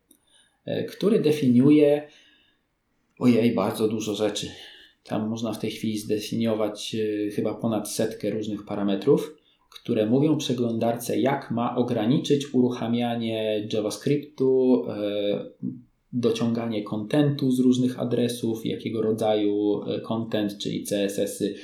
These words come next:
nawet, e, nawet obiekty flashowe są tam uwzględnione. Możemy zdefiniować sobie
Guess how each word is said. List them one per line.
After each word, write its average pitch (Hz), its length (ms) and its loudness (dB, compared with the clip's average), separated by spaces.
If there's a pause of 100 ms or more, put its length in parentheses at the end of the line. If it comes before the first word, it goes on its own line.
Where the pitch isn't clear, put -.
(160)
nawet, 110 420 -2
e, 110 380 0 (840)
nawet 123 320 2
obiekty 127 360 4
flashowe 95 540 0
są 101 200 -10
tam 92 180 -6
uwzględnione. 104 800 -4 (340)
Możemy 135 300 4
zdefiniować 127 580 4
sobie 117 560 2